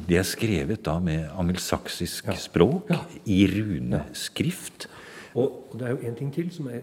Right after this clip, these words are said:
Speaker 2: som er så fascinerende med dette her, fordi <clears throat> de linjene
Speaker 1: Så det var, det var altså tydelig at man ville fortelle hele
Speaker 2: Ja.
Speaker 1: historien.
Speaker 2: Ja.
Speaker 1: Det var ikke en centimeter for lite plass her.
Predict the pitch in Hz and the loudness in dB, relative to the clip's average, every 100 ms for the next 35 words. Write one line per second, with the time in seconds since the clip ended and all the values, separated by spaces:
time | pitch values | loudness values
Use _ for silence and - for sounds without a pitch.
0 | - 120 110 107 - 113 - 110 92 95 | -10 -10 -10 -10 -12 -12 -8 -8 -6 -10
1 | 92 98 90 113 107 113 - - 165 170 | -12 -14 -10 -10 -8 -10 -12 -2 2 4
2 | 123 107 117 127 127 98 90 131 165 - | 4 4 2 2 2 0 2 4 4 2
3 | 139 131 131 131 - - 147 92 - 113 | 2 4 4 0 -2 2 2 2 2 2
4 | 113 120 165 - - - - 151 151 - | 4 2 0 -6 -18 -20 -2 0 0 0
5 | 110 123 151 113 82 151 - 139 143 139 | 0 0 2 4 6 6 6 4 4 -2
6 | 92 107 - 131 123 98 - 147 139 104 | -4 -10 2 4 6 4 4 2 2 0
7 | - - 98 87 139 131 123 131 147 120 | -2 2 2 4 4 4 2 2 4 4
8 | 98 - - - 143 | 2 4 6 6 0